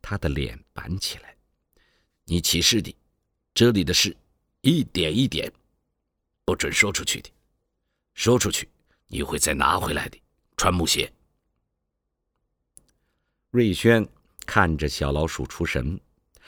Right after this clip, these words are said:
日本人简直是个谜，即使他是全能的上帝，也没法子判断小老鼠到底是什么玩意儿。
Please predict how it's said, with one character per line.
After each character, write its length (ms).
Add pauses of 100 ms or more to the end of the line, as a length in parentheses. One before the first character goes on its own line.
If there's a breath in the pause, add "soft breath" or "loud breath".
(160 loud breath)
日 220
本 180
人 240
简 320
直 240
是 220
个 120
谜， 380 (1400)
即 180
使 440
他 160
是 160
全 420
能 180
的 80
上 420
帝， 220 (280 loud breath)
也 240
没 260
法 220
子 100
判 340
断 200
小 240
老 160
鼠 420
到 180
底 140
是 160
什 180
么 80
玩 240
意 60
儿。 100